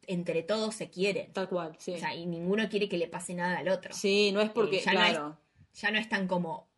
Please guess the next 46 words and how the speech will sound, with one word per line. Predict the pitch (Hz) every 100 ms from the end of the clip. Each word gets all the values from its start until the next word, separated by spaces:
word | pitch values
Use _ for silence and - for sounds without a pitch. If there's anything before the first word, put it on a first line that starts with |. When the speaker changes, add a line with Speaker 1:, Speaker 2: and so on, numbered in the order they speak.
| -
Speaker 1:
"Bueno, | 180 160 156 117
lo | 165
hacemos | 180 202 208 -
porque | 175 165
lo | 160
tenemos | 165 165
que | -
hacer". | 160 147 131
Speaker 2:
No, | 190 190 180
sí, | 190 185
no | 180
es | 220
por, | 226 214
Speaker 1:
Porque | 196
Speaker 2:
sí, | 185
Speaker 1:
no, | 185
Speaker 2:
no | -
Speaker 1:
no, | 202
Speaker 2:
es |
por | 226 240
el | 196
deber, | 185 196
Speaker 1:
no. |
Speaker 2:
sino | 180 185
porque | 175 - 165
ellos | 175 185 175
realmente | 170 170 175
quieren | 170 185 175 175
Speaker 1:
Nosotros | 175 233
tampoco | 214 196 226
Speaker 2:
ser | 214
Speaker 1:
queremos | 196 160
Speaker 2:
parte. | 156
Speaker 1:
que | 170
le |
pase | 180 180
eso | 185 175
a, | 135 143 139
a | - 160
Seri | 147 175
tampoco. | 165 156 165 110
Speaker 2:
Tal |
Speaker 1:
Entonces | 147 175 175
Speaker 2:
cual. | -
Speaker 1:
es | 185
como, | 185 160 151